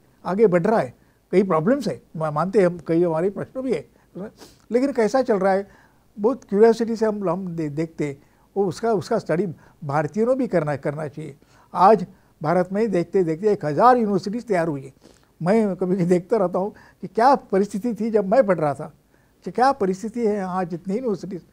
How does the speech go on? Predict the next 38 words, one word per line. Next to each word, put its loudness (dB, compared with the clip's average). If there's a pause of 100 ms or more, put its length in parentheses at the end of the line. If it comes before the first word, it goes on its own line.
(280)
भारत -10
में, -16 (440)
इतने 0
आईआईटी। 8
आईआईटी -2 (220)
आप 2
जाइए, 2
कहाँ -4
भी, -2
दुनिया -4
में -6
कहाँ -6
भी -4
जाइए, 2 (300)
एकदम 0
आ-, 0 (280)
आईआईटी 6
के -4
नाम 0
से -6
लोग -2
ऐसे -4
खड़े 0
हो -2
जाते -8
हैं -16 (360)
कि -2
इसे, -4
कि -10
कैसे 4
स्टूडेंट 0
चाहिए, 2
कैसी -4
यूनिवर्सिटी -2
चाहिए, -6 (200)
हमको 0
आईआईटी 6 (420)
स्टूडेंट्स 0